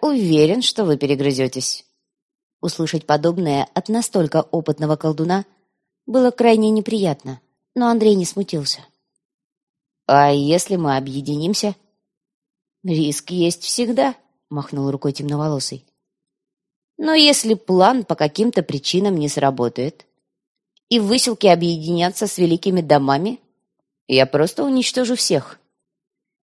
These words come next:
Четыре группировки вместо трёх. Придётся повозиться, но я справлюсь».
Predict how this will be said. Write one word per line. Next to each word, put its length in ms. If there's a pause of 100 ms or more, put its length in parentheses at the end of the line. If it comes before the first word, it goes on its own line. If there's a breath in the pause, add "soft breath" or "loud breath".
Четыре 300
группировки 540
вместо 380
трёх. 400 (380)
Придётся 400
повозиться, 760
но 140
я 200
справлюсь». 640